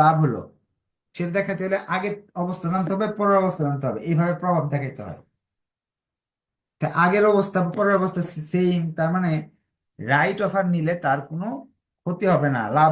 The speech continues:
হবে না, সেম থাকবে। তাহলে এটা আমরা দেখাইলাম, বুঝতে পারলে ওকে লিখেন। এটা কিন্তু নতুন জিনিস, আজকের অঙ্কে দুইটা জিনিস নতুন, একটা যে এইটা রিকোয়ারমেন্ট এক আর রিকোয়ারমেন্ট চার।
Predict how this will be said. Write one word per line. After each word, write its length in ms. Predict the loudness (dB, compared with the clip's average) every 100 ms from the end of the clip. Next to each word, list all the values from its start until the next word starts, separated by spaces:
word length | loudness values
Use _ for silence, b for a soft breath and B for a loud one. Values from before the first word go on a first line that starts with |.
| 4
হবে 140 | 2 0
না, 40 | -4 -6
সেম 180 | -2 -2 -2 -4
থাকবে। 280 | -6 -8 -18 _ _ -20 _ _ _ _ _ _ _
তাহলে 180 | -14 -14 -6 -4
এটা 120 | 0 2
আমরা 120 | 2 2
দেখাইলাম, 340 | 2 0 -2 -4
বুঝতে 200 | -4 0
পারলে 180 | 2 4 2
ওকে 140 | 2 0
লিখেন। 260 | 0 -2 -4 -8 _ _ _ _ _ _
এটা 140 | -6 -4
কিন্তু 140 | -4 0 0
নতুন 200 | 0 -2
জিনিস, 260 | 0 0 -2 -6 -18 -8 -6
আজকের 320 | -6 -4 -2 0
অঙ্কে 240 | 0 2 2 2
দুইটা 180 | 0 0
জিনিস 180 | 0 0 -2
নতুন, 240 | -2 -2 -4 -10 _ _ _ -10 -10
একটা 160 | -6 -2
যে 80 | -2 -2 -2
এইটা 220 | -2 -2 -4 -10 _ _ -6
রিকোয়ারমেন্ট 540 | -4 -2 -2 0 0 -2 -2 -2
এক 100 | -2 -8 -20 _ _ _ _ -6
আর 100 | -2 -2
রিকোয়ারমেন্ট 480 | 0 2 2 0 -2 -6 -12 _ _ _ _ _ _ _ -6
চার। 220 | -4 -4